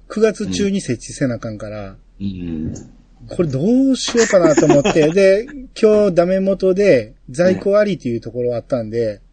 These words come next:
Speaker 2: うん。
Speaker 1: 発注してみたら、一応は受け付けてくれたんで、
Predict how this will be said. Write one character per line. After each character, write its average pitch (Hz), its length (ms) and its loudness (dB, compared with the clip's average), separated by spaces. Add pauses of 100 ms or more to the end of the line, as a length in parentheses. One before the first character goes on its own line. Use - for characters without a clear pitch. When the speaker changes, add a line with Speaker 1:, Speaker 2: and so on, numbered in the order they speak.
(180)
Speaker 2:
う 113 80 -4
ん。 95 220 -6
Speaker 1:
発 185 220 -2
注 185 160 -4
し - 80 -10
て 185 80 -6
み 185 120 -8
た 117 140 0
ら、 120 180 -4
一 156 300 -6
応 196 100 2
は 196 120 4
受 156 180 -2
け 143 40 -6
付 - 180 -4
け - 20 2
て 156 120 -12
く 175 100 -2
れ 139 100 0
た 107 140 -8
ん 98 80 -14
で、 104 320 -8